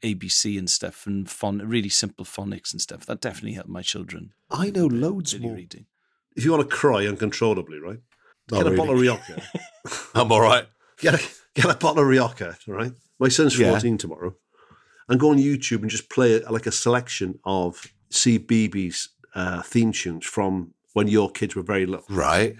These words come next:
Speaker 3: So you just play, like, In the Night Garden, and then it'll play, like, um, uh, Alpha Blocks and all these sorts of things.
Speaker 2: Is the YouTube or the Rioja making you cry more?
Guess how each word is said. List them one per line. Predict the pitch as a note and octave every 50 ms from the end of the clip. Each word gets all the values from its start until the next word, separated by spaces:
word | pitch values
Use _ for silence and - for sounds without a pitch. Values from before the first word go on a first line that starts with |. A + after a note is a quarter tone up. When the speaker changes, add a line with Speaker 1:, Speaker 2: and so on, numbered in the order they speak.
| _ -
Speaker 3:
So | - - A#2 A2
you | G#2+ G#2+
just | F2+ - A2 G2 - -
play, | - A2+ G#2+
like, | G2+ G2 - G#2+
In | G#2
the | G2 G2
Night | F#2+ F#2+ F#2+ F2+ -
Garden, | G#2 F#2+ F#2 F#2 F2+ F2+ F#2 F2+
and | F2+ F2+ F#2
then | F#2
it'll | F#2 F#2 F#2 F2
play, | - - G2+ F#2+ F2+
like, | E2+ E2+ E2+ E2+ - - -
um, | F2+ E2+ D#2+ D#2+ D#2+ - _ _ _ _ _ -
uh, | - E2+ E2 D#2+ - -
Alpha | G2 G2 - - G#2
Blocks | D#2+ - F2+ F2 F2 - - - -
and | - F2
all | E2+ F2 E2+
these | F2 F2 -
sorts | F#2+ F2 -
of | -
things. | D#2 - - F3 F3
Speaker 2:
Is | -
the | F#3+ G#3+
YouTube | F#3+ F#3+ G#3 A3 G#3 - - - - C3+ B2 A2
or | A#2+ A#2+
the | A2 A#2 A2+
Rioja | A2+ A#2 A#2 A#2 A2+ G#2+ - - G#2
making | G2 G#2 G#2 - G2+ G2+
you | G2+ G#2 G2+
cry | - - G#2 G2 F#2+
more? | F#2+ F#2+ F#2+ F2+ D#2 C#2+ C#2+